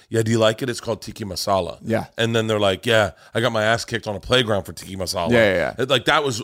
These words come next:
Speaker 1: a thing to me that was just blew my mind. Seth Meyers, one of my favorite jokes ever, ever. Like, meaning just you hear it and you go, "I'll always remember
Speaker 2: Yep.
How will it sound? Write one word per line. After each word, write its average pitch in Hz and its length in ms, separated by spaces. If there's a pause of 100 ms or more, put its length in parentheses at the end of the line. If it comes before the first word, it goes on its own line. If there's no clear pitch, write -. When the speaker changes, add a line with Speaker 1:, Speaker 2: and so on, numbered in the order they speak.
Speaker 1:
a 123 60
thing 127 240
to 107 100
me 123 120
that 113 100
was 98 100
just - 240
blew 110 160
my 110 120
mind. 110 260 (300)
Seth 117 260
Meyers, 123 460 (120)
one 113 200
of 123 40
my 113 100
favorite 127 440
jokes 120 300
ever, 110 280
ever. 95 440 (100)
Like, 120 180
meaning 135 380 (400)
just 151 240
you 123 80
hear 208 220
it 226 100
and - 100
you 123 60
go, 120 240
"I'll 113 80
always 131 380
remember 127 280
Speaker 2:
Yep. 165 180